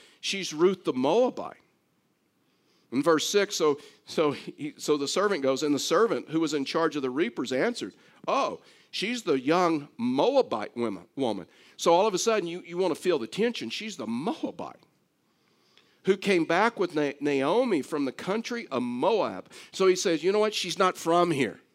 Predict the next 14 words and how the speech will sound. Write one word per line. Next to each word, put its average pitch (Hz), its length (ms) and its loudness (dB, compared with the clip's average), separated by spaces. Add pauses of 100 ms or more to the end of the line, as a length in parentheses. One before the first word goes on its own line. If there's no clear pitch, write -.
(600)
She's 165 260 -2
a, 160 200 0 (140)
she's 165 200 -6
a 160 60 0
Moabite." 160 520 2
Verse 151 220 0
seven, 180 360 2
so 147 160 -2
he, 139 160 0
he 143 140 -6
says, 139 260 -2
"So 151 120 -2
she 160 160 -4
said, 190 460 -2